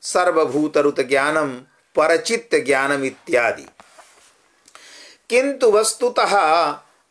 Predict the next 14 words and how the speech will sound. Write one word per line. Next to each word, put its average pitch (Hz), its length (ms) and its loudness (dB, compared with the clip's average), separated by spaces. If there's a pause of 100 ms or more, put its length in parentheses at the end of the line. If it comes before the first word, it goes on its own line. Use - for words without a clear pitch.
అస్య - 420 0
జ్ఞానస్య 196 920 2 (540)
ఉత్పత్తిర్కథం 202 1400 -2
భవతి? 127 420 0 (1080)
కథం 247 360 -2
భవతి 170 400 2
అస్య 160 220 -2
జ్ఞానస్య 147 460 0
ఉత్పత్తిః? 143 560 -6 (800)
తదా 240 300 2
కథయతి 156 920 -2 (440)
యద్ 135 460 2 (680)
ఆవిర్భూత 190 1120 0
ప్రకాశానాం 165 1400 0